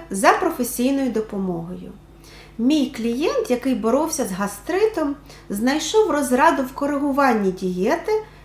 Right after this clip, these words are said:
і в практиках зняття стресу, таких як йога та майндфулнес.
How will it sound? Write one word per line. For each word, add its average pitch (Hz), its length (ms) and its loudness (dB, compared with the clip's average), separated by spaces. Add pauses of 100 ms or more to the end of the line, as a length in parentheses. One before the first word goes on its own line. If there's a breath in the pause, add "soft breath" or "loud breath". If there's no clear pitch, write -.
(120 loud breath)
і 440 80 8
в - 100 -2
практиках 262 680 0
зняття 220 460 -2
стресу, - 640 -4
таких 403 460 -2
як - 180 -6 (120)
йога 254 460 2 (280)
та 262 220 2 (140)
майндфулнес. 185 960 -6